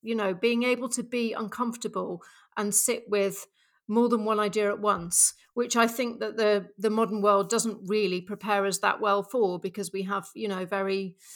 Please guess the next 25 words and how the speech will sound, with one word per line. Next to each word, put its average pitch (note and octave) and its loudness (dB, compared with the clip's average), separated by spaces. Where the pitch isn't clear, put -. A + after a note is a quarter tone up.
oversimplified G#3 2
media, A3+ 4
we G#3+ -2
have F#3+ -4
kind G3+ -4
of G3 -10
soundbite G3+ 2
social A3+ 2
media, A3+ 2
we G#3 0
have G3 -4
a G3+ -4
national G3 -4
curriculum A3+ -2
that F#3+ -6
teaches - -2
to - -10
the F3+ -8
test - 2
and G3 -2
the G#3 -4
right G3+ 4
or G#3 2
wrong F#3+ 2
answer. A3 0